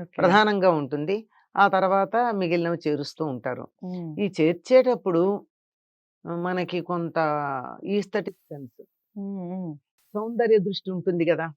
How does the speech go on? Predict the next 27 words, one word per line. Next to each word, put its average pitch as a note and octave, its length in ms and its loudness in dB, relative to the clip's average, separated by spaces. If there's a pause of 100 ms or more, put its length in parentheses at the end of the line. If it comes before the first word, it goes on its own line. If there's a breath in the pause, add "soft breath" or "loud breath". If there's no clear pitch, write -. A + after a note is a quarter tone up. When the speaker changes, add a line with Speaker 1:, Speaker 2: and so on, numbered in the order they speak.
(120)
Speaker 1:
అవును. D#3+ 360 -8 (120)
Speaker 2:
ఆ D3+ 100 4
దృష్టితో D3 560 -2
ఆ D#3+ 360 2 (140)
ఫోటోల G#3 540 0 (480)
ఆ D#3 100 -2
ఎత్తు D#3 640 -2 (520)
తక్కువ D3 600 0
వీటిని G3+ 260 0
Speaker 1:
మ్మ్. F#3+ 120 0
Speaker 2:
బట్టి E3+ 200 4
పెట్టుకుంటామమ్మా. D3 960 -6 (180)
Speaker 1:
మ్మ్. E3+ 320 -10
Speaker 2:
అయితే, F3 500 2 (560)
ఆ, D3 80 -2 (480)
రా-, D#3+ 520 0
ఒక D3 180 -4
విష్ణుమూర్తి F3+ 680 -2
ఫోటో D#3 300 -2
పక్కన D3+ 320 -6
పార్వతీదేవి, C#3+ 760 -2
ఆ D3+ 140 6
పక్కన D#3+ 400 -4
లక్ష్మీదేవి D3 600 -2
అట్లా C3+ 220 -4
పెడితే A#2+ 280 -8
బాగుంటది. A2 540 -6